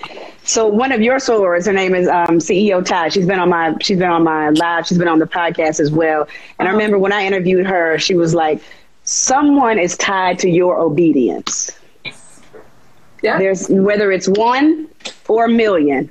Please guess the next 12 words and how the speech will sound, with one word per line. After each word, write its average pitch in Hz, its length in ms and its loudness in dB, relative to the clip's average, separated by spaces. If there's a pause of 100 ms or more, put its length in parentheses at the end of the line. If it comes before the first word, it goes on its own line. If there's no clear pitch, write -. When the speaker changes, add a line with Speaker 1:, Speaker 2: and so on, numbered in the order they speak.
(120)
Speaker 1:
but 185 200 -2
you 226 80 0
have - 240 -4
to 220 80 0
be 202 140 2
obedient 190 540 0
to 185 80 -2
the 160 120 0
call 160 360 0
on 151 80 2
your 147 140 2
life. 151 260 0